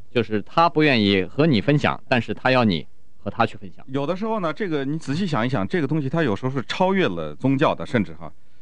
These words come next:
Speaker 2: 就是有的时候我们往往都会认为，尤其是有那么一批人哈，他们就认为真理在自己的手中。
Speaker 1: 嗯。
Speaker 2: 所以呢，当他来向你讲这个真理的时候呢，他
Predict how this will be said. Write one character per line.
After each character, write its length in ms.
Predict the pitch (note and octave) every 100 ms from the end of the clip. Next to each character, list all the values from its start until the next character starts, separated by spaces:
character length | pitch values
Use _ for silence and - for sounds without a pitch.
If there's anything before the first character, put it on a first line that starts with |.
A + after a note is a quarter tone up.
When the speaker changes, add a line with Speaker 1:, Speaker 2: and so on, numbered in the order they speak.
| - -
Speaker 2:
就 140 | F3+
是 120 | E3+
有 140 | C3 A#2
的 80 |
时 80 | E3+
候 60 | F#3
我 60 |
们 380 | A#2+ D3+ F#3+ F3+ A#2+
往 180 | E3+
往 140 | G3+ B2+
都 160 | G3
会 160 | G3 E3+
认 160 | C#3 G2+
为， 260 | F#2 A2+ - - - - -
尤 200 | C#3 A3+
其 140 | A#3+
是 100 | F#3+
有 200 | B2 G#2+
那 160 | G#2+ D#3+
么 120 | D#3
一 120 | C3+
批 180 | - D#3
人 240 | A#2+ F2
哈， 180 | F2 D#2+ - - -
他 80 |
们 140 | F3+ E3+
就 140 | F#3
认 180 | E3 D#3
为 100 | C3
真 300 | C3+ A#3+ A3
理 140 | A2
在 160 | F2+ D#3
自 160 | - B2
己 120 | F2+
的 120 | A2
手 180 | - D2
中。 180 | D#2+ E2+ -
Speaker 1:
嗯。 220 | A3 F3 - -
Speaker 2:
所 200 | - F#3
以 120 | G#3
呢， 300 | D3 C#3 C#3 - - -
当 200 | F#3 F#3+
他 320 | E3+ F3 F3
来 280 | D3+ D3 D3+ -
向 260 | - E3+ B2+
你 160 | C3
讲 300 | C3+ A2+ D#2+
这 120 | F2+ B2
个 280 | G2 E2+
真 200 | D#2+ F#3
理 120 | D#3 F2+
的 120 | F2
时 140 | -
候 140 | F#2 F2+
呢， 160 | D#2 D2+ - - - - - - - - -
他 300 | E3 D#3